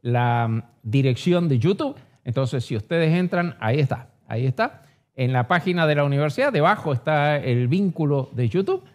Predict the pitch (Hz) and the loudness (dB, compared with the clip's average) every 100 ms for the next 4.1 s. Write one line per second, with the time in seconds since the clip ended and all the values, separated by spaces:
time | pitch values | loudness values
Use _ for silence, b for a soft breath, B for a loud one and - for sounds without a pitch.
0 | b b b - 151 170 - 165 175 175 | b b b -2 0 0 0 -2 -2 -2
1 | 180 170 160 127 143 147 143 117 123 113 | -2 -2 0 2 2 2 2 0 -4 -4
2 | 120 127 143 139 143 151 - 123 117 139 | -4 0 2 2 0 -4 -8 -2 0 2
3 | 147 147 117 98 120 123 131 165 175 233 | 2 2 -2 -2 -2 0 0 0 2 2
4 | 95 | 0